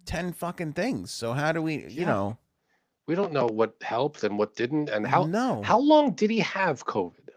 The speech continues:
Speaker 2: I mean, he tested positive for it, but is there a way to know, like, if I te-, uh, for example, God forbid, if I test positive today,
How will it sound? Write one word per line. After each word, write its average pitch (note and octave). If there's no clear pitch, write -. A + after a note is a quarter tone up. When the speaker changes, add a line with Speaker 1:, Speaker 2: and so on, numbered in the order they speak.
Speaker 2:
I A#2
mean, B2
he B2+
tested E3+
positive D3
for G2+
it, -
but G#2
is G#2
there D#3+
a D#3+
way C#3+
to C#3+
know, C3
like, A2
if B2
I D3+
te-, D#3
uh, B2
for B2+
example, A#2
God A#2+
forbid, A#2+
if -
I C3+
test B2+
positive G#2+
today, G2